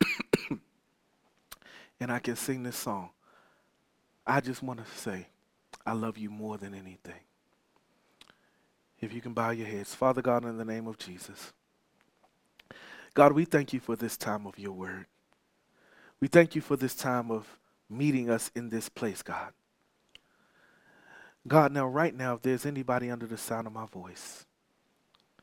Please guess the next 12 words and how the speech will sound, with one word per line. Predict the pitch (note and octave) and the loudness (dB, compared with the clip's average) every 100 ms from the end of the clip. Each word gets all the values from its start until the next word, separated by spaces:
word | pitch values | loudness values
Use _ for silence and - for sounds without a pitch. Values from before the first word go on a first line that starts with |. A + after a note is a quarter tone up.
| _ - - - | _ -20 -20 0
that | - C#3 | 6 6
has | C3+ | 6
been | C#3 C3 | 2 0
hiding | - - E3+ C3+ B2 | 0 2 2 2 -2
themselves, | A2 G#2 - G2 G2+ G#2 | -4 -4 -4 -4 -4 -4
that | A2+ | -2
has | A#2+ A2+ | -2 -4
forgotten | - B2+ A#2+ E3 A#3 - G#3+ G#3 _ _ - _ _ _ | -4 -4 2 2 2 -2 -8 -8 _ _ -20 _ _ _
how | - - C#3+ | -2 2 2
you | B2 C3+ | 0 -8
saw | C3 - A#2+ F#2 | -8 -8 -8 -8
them | F2+ E2 | -12 -14